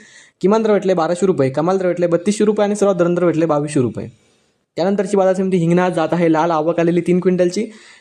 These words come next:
किमान दर भेटले दोन हजार रुपये, कमाल दर भेटले दोन हजार रुपये आणि सर्वात दर भेटले दोन हजार रुपये. त्यानंतरची बाजार समिती आहे नागपूर जात आहे लाल, आवक आलेली चार हजार दोनशे ऐंशी क्विंटलची,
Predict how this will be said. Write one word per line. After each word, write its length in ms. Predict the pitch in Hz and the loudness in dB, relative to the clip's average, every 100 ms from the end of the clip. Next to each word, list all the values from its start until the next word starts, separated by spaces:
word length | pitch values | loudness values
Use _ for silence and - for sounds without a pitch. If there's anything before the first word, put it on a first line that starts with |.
| - | -4
किमान 240 | 185 220 | 0 2
दर 80 | 214 | 0
भेटले 220 | 208 185 | -2 0
दोन 180 | 180 185 | 2 2
हजार 160 | 175 185 | 2 2
रुपये, 240 | 170 135 | 2 0
कमाल 300 | 131 156 185 | 0 0 0
दर 100 | 185 | 0
भेटले 220 | 165 170 | -2 0
दोन 160 | 165 175 | 0 2
हजार 180 | 175 185 | 2 0
रुपये 200 | 202 202 | 0 0
आणि 80 | 208 | 0
सर्वात 220 | 196 196 | 0 0
दर 280 | 175 180 175 | 0 2 2
भेटले 220 | 160 170 | 2 0
दोन 160 | 170 | 2
हजार 180 | 156 120 | 0 -2
रुपये. 240 | 110 104 101 - _ _ _ _ _ - | -6 -8 -12 -14 _ _ _ _ _ -6
त्यानंतरची 400 | 180 196 190 196 | -4 -4 -2 -2
बाजार 200 | 180 180 | 0 0
समिती 220 | 185 175 | -2 0
आहे 100 | 165 | -2
नागपूर 300 | 156 156 180 | -4 -4 -2
जात 180 | 165 151 | 0 0
आहे 200 | 165 160 | 0 0
लाल, 200 | 151 180 | 0 -2
आवक 320 | 156 151 165 | -2 -4 -2
आलेली 220 | 170 170 | -2 -2
चार 180 | 160 165 | -4 -4
हजार 160 | 165 165 | -2 -4
दोनशे 280 | 160 165 165 | -4 -2 -2
ऐंशी 220 | 170 185 | -2 0
क्विंटलची, 400 | 185 180 185 | 2 0 -2